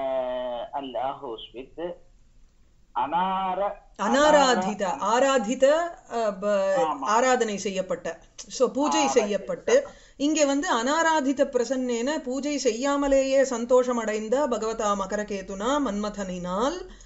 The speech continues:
Speaker 2: மயி நியுக்தாக, அ,
Speaker 1: எனக்கு அவளா, எனக்காக அவள் வந்து
Speaker 2: அண்ணே,
Speaker 1: yes, yes.
Speaker 2: எனக்காக நியமிக்கப்பட்ட ஒரு விலாசங்களா இவைகள் அப்படின்னு. அ-, அந்த விலாசங்களானது என்னை குறித்து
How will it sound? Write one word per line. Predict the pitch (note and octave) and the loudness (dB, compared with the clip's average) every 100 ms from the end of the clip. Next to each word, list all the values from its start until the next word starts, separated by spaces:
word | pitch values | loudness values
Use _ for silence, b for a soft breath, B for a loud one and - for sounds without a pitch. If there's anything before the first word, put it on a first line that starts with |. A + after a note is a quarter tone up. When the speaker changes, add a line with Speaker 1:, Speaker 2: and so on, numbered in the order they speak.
| B B B G3+ | B B B 0
Speaker 2:
மயி | A#3+ C4+ D#4+ E4+ D4 | 2 4 2 0 0
நியுக்தாக, | B3 C4+ - A#3 A3+ G#3 C#4 F4 F4 b b b b b b - - - | 0 -4 0 2 2 0 -2 -2 -6 b b b b b b -20 -18 -12
அ, | - | -6
Speaker 1:
எனக்கு | F#3 G3 G3 F#3 F3 | -2 0 0 -4 -4
அவளா, | D#3 D3+ D#3 F3 | -2 -2 -2 -2
எனக்காக | D3+ E3 F#3 F3+ G3+ | -4 -4 -4 -4 -2
அவள் | G3 D#3+ D3+ | -2 -2 -6
வந்து | D3 D3+ F3+ C#4+ | -10 -8 -4 -2
Speaker 2:
அண்ணே, | C4+ D#4 | -2 -4
Speaker 1:
yes, | F#4+ - | -4 -4
yes. | - B3 A#3+ | -6 -6 2
Speaker 2:
எனக்காக | A#3 C4 D#4+ - - E4 E4+ E4+ F#4 | 6 8 6 0 0 6 6 6 4
நியமிக்கப்பட்ட | C#4+ C#4+ E4 E4 E4+ - D#4 D#4 D4+ D4 - F4 | 4 4 4 0 -2 -2 -2 4 2 2 -4 -2
ஒரு | D4+ C4 | 2 2
விலாசங்களா | A#3 B3 B3+ B3+ B3 A#3 G#3 G#3+ B3+ | 2 2 4 2 2 0 2 2 2
இவைகள் | G#3+ G3 F#3+ F#3+ A3 F#3+ E3+ - | 0 -4 -4 0 0 0 -4 -4
அப்படின்னு. | G3+ G3 G#3+ F3+ E3+ A#3+ B3 b b b b b - - - - - | -4 -4 -6 -6 -4 -4 -4 b b b b b -20 -20 -20 -20 -14
அ-, | A3 - - - - - | -14 -14 -20 -20 -20 -6
அந்த | G#3+ A#3 C#4 C4+ A#3+ | 0 2 6 8 8
விலாசங்களானது | G3+ A#3+ C#4+ F4 E4+ E4 D#4 C#4+ B3+ A#3+ B3+ B3+ A#3+ E4 F#4 - - | 4 6 6 4 -2 -2 2 4 4 2 0 0 -2 -6 -8 -10 -10
என்னை | A3+ A#3 A#3+ C#4+ D4+ B3 | 0 2 2 0 0 -2
குறித்து | - E4+ F4+ - - F4+ - | -4 -2 -4 -8 -10 -10 -10